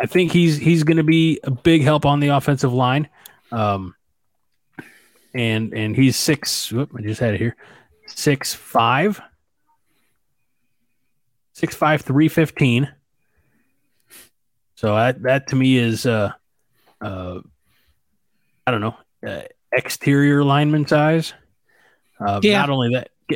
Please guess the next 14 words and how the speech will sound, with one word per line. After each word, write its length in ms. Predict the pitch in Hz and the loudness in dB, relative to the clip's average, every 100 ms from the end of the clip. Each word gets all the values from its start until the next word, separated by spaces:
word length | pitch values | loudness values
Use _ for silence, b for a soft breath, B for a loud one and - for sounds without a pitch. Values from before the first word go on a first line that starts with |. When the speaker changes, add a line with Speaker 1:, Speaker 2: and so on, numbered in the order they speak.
| - | -2
Speaker 1:
I 80 | 160 | 0
gotta, 280 | 160 123 - | 0 0 -2
I 100 | 113 | -2
gotta 220 | 123 104 | -2 -2
show 240 | - 113 | -4 -4
this 200 | 101 95 | -4 -8
picture. 460 | - 110 - 107 90 - _ b b b b _ | -8 -10 -8 -10 -12 -18 _ b b b b _
Um, 260 | 95 87 90 | -14 -12 -12
let 100 | 101 | -12
me 60 | |
see 120 | - 107 | -8 -8
if 100 | 101 | -6
I 100 | 98 | -8
can. 240 | 98 85 | -10 -12